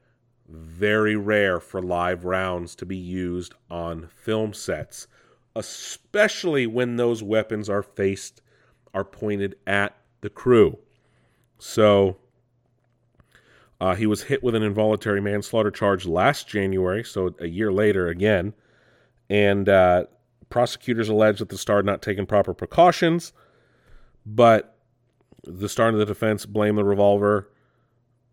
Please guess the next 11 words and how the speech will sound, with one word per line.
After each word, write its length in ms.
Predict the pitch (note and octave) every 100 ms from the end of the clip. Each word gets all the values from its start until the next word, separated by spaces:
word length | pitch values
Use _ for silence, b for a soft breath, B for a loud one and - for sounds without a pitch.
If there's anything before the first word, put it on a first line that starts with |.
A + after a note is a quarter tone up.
| -
uh, 460 | F2 E2+ E2 E2 D#2 _ _ _ _ _ _ _ _ - -
saying 300 | - G#2 G2
it 60 | F2+
had 120 | E2+
malfunctioned. 800 | E2 - C3+ C#3+ - C#3 C3 - _ -
He 180 | G#2
didn't 200 | G#2 F#2+
pull 140 | - F#2
the 100 | E2+
trigger. 560 | - E3+ D#3 D3+ D3 b b b b b -
Again, 420 | A#2 A#2+ G2+